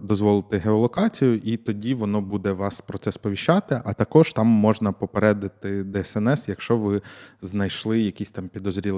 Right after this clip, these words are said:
предмет, щоб вони його перевірили. Взагалі, це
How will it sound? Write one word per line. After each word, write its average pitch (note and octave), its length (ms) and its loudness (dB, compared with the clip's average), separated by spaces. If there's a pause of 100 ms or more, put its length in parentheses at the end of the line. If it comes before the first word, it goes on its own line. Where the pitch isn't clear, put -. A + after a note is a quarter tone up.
предмет, A2 440 -2
щоб - 180 -12 (100)
вони G2+ 220 0
його G2+ 320 -4
перевірили. F#2 560 -8 (720)
Взагалі, G#2+ 360 0
це A#2+ 360 2